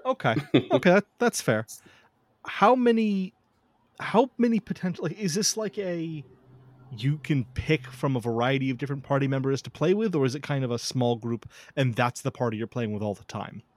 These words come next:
Speaker 2: Yeah, you have a huge selection of characters. Uh, I think I met a new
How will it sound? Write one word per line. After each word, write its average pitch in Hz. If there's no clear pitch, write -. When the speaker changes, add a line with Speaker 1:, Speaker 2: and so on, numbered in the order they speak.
Speaker 2:
Yeah, 160
you 135
have 151
a 110
huge 110
selection 80
of 78
characters. 73
Uh, 82
I 85
think 98
I 85
met 82
a 85
new 82